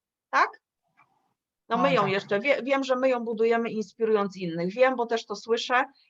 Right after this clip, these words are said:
Speaker 1: i super, że tak się dzieje. Słuchajcie takich, y, filmików czy, czy podcastów, które was właśnie inspirują, zagrzewają do walki, sprawiają, że wam się chce bardziej i tak dalej, i tak dalej. Jak najbardziej można się tym podpierać, ale najważniejsze jest to, co macie w głowie wy.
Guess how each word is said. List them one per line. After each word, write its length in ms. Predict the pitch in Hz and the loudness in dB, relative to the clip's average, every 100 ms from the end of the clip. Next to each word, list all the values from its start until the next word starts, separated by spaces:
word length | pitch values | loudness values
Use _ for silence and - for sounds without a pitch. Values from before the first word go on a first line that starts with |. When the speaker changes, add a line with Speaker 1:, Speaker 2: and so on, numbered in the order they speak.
| - | -14
Speaker 1:
i 80 | 233 | -8
super, 380 | - 196 190 | -4 -2 -2
że 140 | 190 185 | -2 -4
tak 160 | 190 | -6
się 160 | - 190 | -8 -6
dzieje. 300 | 180 170 262 | 0 2 2
Słuchajcie 640 | - 247 233 185 180 208 | -2 -4 -2 -2 -2 -4
takich, 480 | 226 190 190 190 202 | -2 -6 -6 -12 -12
y, 260 | - 185 190 | -6 -4 -4
filmików 580 | 226 208 220 214 175 - | -6 -4 -4 -4 -6 -4
czy, 340 | 185 175 175 | 2 4 2
czy 80 | 185 | -4
podcastów, 640 | 185 190 - 190 185 190 185 | -10 -10 -2 -2 -2 -10 -10
które 220 | - 190 | -6 -4
was 200 | 185 180 - - - | -4 -6 -10 -20 -4
właśnie 260 | 202 233 | -4 -4
inspirują, 640 | 220 302 302 - 220 196 180 | -4 -2 -4 -4 -2 0 0
zagrzewają 600 | 247 240 262 269 254 247 | -4 0 0 2 0 0
do 100 | 233 | 0
walki, 480 | 220 175 170 170 170 - | 2 2 -2 -12 -16 -20
sprawiają, 580 | - - 240 254 247 254 | -18 -4 2 2 2 0
że 140 | 247 | -4
wam 160 | 233 240 | -4 -4
się 140 | 254 | -6
chce 300 | - - 302 | -10 -6 -2
bardziej 520 | 233 208 175 151 165 196 | 2 2 2 -4 -10 -8
i 60 | |
tak 160 | 202 202 | -8 -4
dalej, 220 | 202 196 | -2 -2
i 20 | |
tak 180 | 190 180 | -4 -4
dalej. 340 | 165 190 311 - _ - | -2 0 -2 -4 _ -10
Jak 140 | 233 | -6
najbardziej 440 | 247 226 226 226 226 | -4 0 0 0 0
można 260 | 226 226 | 0 -2
się 120 | 226 | -8
tym 160 | - 220 | -8 -6
podpierać, 540 | 220 - 202 220 294 - _ - | -6 -2 0 0 0 -6 _ -6
ale 160 | 208 208 | -4 0
najważniejsze 840 | 277 339 240 202 190 165 165 220 | 2 2 0 -2 -4 -4 -4 -2
jest 160 | 214 - | -2 -4
to, 80 | |
co 140 | 226 226 | -8 -4
macie 240 | 208 208 | -4 -4
w 40 | 185 | -6
głowie 300 | 185 185 180 | -4 -2 -2
wy. 260 | 202 160 | -2 -4